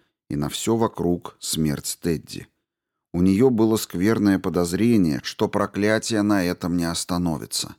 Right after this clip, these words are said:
Мадлен в самом деле очень сблизилась с Тедди.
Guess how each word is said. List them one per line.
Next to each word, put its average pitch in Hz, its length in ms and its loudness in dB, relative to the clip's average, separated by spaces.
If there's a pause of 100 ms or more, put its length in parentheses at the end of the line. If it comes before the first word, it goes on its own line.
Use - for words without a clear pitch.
(840)
Мадлен 104 500 4
в - 80 0
самом 127 400 4
деле 101 360 4
очень 92 420 0
сблизилась 87 680 0
с - 160 -6
Тедди. - 580 -4